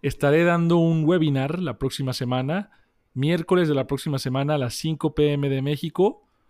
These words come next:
junto con Luis Barrios de arcángeles punto co, y hablaremos sobre nuestras predicciones sobre el ecosistema de startups en Latinoamérica para el dos mil veinte y más allá. Entonces,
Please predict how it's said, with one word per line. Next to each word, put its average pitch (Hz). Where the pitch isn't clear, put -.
junto 175
con 165
Luis 143
Barrios 151
de 131
arcángeles 127
punto 135
co, 214
y 156
hablaremos 160
sobre 175
nuestras 170
predicciones 156
sobre 135
el 127
ecosistema 139
de 139
startups 151
en 123
Latinoamérica 131
para 123
el 113
dos 117
mil 147
veinte 160
y 127
más 123
allá. -
Entonces, 135